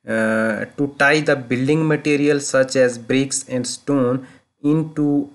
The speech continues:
uh, a solid mass. Second point is the for, to, for pointing and plastering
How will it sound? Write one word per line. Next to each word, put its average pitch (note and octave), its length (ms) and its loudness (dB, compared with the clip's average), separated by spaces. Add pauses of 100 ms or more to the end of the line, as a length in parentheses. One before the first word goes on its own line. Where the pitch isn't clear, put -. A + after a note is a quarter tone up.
(120)
uh, C3 220 2
a C3+ 140 -4
solid C3 460 0
mass. D3 400 0 (420)
Second B2+ 480 -2
point B2+ 260 0
is B2+ 140 -2
the B2 120 -2
for, B2+ 460 0 (100)
to, C#3+ 80 -4
for C#3+ 300 0 (160)
pointing C3 580 0
and B2+ 220 -4
plastering B2 640 -2